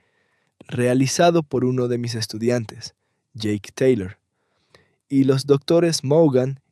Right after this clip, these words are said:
y Jarvis, confirmamos la extensa introgresión de genes de pata de ganso en esta población. Curiosamente, muchos años después del desastre de la quinoa de dos mil tres, el problema ya no era la falta de semillas.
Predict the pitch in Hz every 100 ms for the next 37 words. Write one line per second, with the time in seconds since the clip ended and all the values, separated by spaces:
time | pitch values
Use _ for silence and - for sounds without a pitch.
0 | - 117 127 135 113 120 147 - _ _
1 | _ _ - 143 143 165 175 160 131 120
2 | - 175 175 - 139 123 120 104 101 101
3 | - 147 131 113 135 135 123 110 110 -
4 | 101 98 104 131 135 - 110 _ _ _
5 | - 123 127 - 104 101 95 95 117 104
6 | - _ _ _ _ _ _ _ _ _
7 | _ - 143 175 170 175 180 156 151 175
8 | _ _ _ - 160 175 - 143 151 170
9 | 147 120 113 - 127 117 110 110 131 131
10 | - 127 117 113 117 - 113 117 135 147
11 | 123 110 110 110 107 107 123 117 117 139
12 | - - _ _ - - 143 156 165 175
13 | 175 165 135 156 175 123 120 120 104 117
14 | 113 107 101 110 113 92 - -